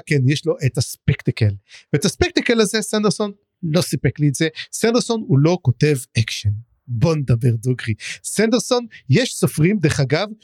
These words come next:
שנותנים לך אקשן, ואתה יושב, ואתה אומר, "וואי, זה גדול, זה מגניב", ויש כאלו, זה מה שהם יודעים לעשות. סנדרסון עובד בצורה עדינה.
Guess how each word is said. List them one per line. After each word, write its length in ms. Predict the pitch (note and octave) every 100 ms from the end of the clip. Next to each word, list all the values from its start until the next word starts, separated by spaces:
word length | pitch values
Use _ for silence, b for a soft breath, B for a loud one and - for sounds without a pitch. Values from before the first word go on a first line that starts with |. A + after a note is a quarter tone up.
| b
שנותנים 460 | - E3 C#3 F#3 G#3
לך 180 | G3 - -
אקשן, 340 | A3 - A#3 G#3+
ואתה 240 | C#3+ -
יושב, 300 | D3 C3 G#3+ F#3
ואתה 180 | C3+ D3+
אומר, 180 | D#3+ F3 D#3
"וואי, 280 | E3+ E3+
זה 140 | C3 D3+
גדול, 360 | C3+ C3+ E3+ D3+
זה 140 | D3
מגניב", 400 | C3+ A2 C#3 G#3+ - _ _ _ -
ויש 380 | C#3 D3 G#3 -
כאלו, 320 | G#3+ A3 B3 _
זה 280 | - A2 F#3
מה 160 | F3+ F3
שהם 220 | - D3+
יודעים 260 | C3 D3+ C3+
לעשות. 400 | A#2 - F3 - _ B B -
סנדרסון 840 | - F3+ A#3 B3+ - E3 C#3+ D#3+ F#3+ _ _ _ _ _
עובד 360 | C3+ A2+ F#3+ E3+
בצורה 400 | - D3+ D#3+ E3+ _
עדינה. 600 | - B2+ G#2 A#2+ A2 D#3